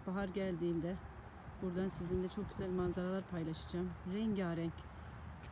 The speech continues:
Bütün renklerde ağaçlar oluşuyor şu karşıda göz-, gözüken ormanda. Hepsi birbirinden güzel oluyor. Doğa her zaman güzel.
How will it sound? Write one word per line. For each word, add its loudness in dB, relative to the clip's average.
Bütün 6
renklerde 2
ağaçlar -2
oluşuyor -2
şu -4
karşıda -2
göz-, -2
gözüken -2
ormanda. 2
Hepsi -2
birbirinden 2
güzel -2
oluyor. 0
Doğa 2
her 2
zaman 2
güzel. 0